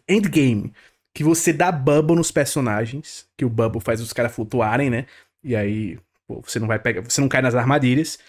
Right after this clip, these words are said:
Você bota pra tá sempre com bubble, bota pra tá sempre com fly também. O, o fly que você não, não pega as armadilhas, o, o, o bubble é pra duplicar o H P. Bota o bubble, bota o fly,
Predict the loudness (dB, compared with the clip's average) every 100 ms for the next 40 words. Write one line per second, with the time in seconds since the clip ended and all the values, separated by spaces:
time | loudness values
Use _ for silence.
0 | -20 -20 -2 2 2 2 0 0 0 -2
1 | -2 0 0 -2 -6 _ _ _ _ 0
2 | 2 0 -2 0 0 0 0 -2 -2 -6
3 | -2 0 2 0 0 0 0 0 -4 -12
4 | _ _ -4 -4 -4 -4 0 0 0 -2
5 | 0 -2 -2 0 0 2 2 0 0 -2
6 | -4 -6 -8 -6 -6 2 2 4 2 2
7 | 0 -2 0 2 2 0 -2 -6 -12 _
8 | _ _ _ _ _ -6 2 2 4 2
9 | 4 4 2 2 2 2 0 0 0 2
10 | 0